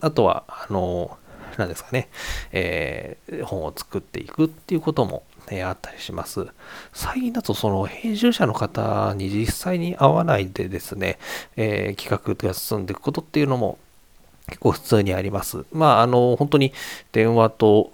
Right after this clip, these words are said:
えー、メールだけで、ある意味お顔も知らないでやっ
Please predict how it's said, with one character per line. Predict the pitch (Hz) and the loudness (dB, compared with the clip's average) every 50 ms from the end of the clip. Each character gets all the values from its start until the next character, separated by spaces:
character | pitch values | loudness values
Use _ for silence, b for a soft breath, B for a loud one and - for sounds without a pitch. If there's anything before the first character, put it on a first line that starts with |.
| - - | -4 0
え | 110 107 107 104 104 101 101 101 98 98 | 2 2 2 2 0 0 0 0 0 0
ー、 | |
メ | 101 98 101 | 0 0 0
ー | 101 | 0
ル | 104 95 | -2 -2
だ | 98 - | -4 -4
け | - - - 98 98 98 95 95 | -6 -4 -2 0 0 2 0 0
で、 | 95 - 92 90 85 - - - - | -2 -4 -4 -4 -4 -6 -8 -6 -2
あ | - 135 131 | 2 2 4
る | 123 | 4
意 | 101 | 2
味 | 95 90 - - | 0 -2 -4 -4
お | - - - | -4 -2 4
顔 | - 147 139 135 | 6 8 8 8
も | 135 135 131 | 6 4 2
知 | - - 139 | 2 2 2
ら | 135 131 | 2 4
な | 131 123 | 4 4
い | 107 | 2
で | 92 95 | 2 0
や | 87 85 | 0 0
っ | 90 | 0